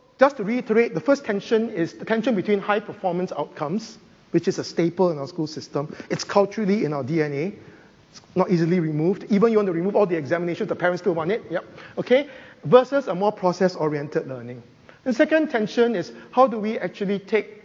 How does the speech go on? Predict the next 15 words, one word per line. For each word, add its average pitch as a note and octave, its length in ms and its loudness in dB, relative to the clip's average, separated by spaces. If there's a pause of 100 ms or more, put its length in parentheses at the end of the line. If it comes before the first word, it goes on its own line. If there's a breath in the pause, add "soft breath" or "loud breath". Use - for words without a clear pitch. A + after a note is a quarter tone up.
(100)
episodic, F#3 720 0 (580 soft breath)
um, B2+ 400 -4
interventions E3 560 -2
and C3 100 -2
bring C#3+ 140 -6
it D#3 140 -6
to C3+ 60 -10
more B2+ 140 -10
sustainability? A2 840 -14 (240)
Yeah. F#3+ 160 -2 (400 loud breath)
And C#4 120 6
so D4 360 6
let C#4+ 100 -2
me D#4 80 -2
just C4 440 0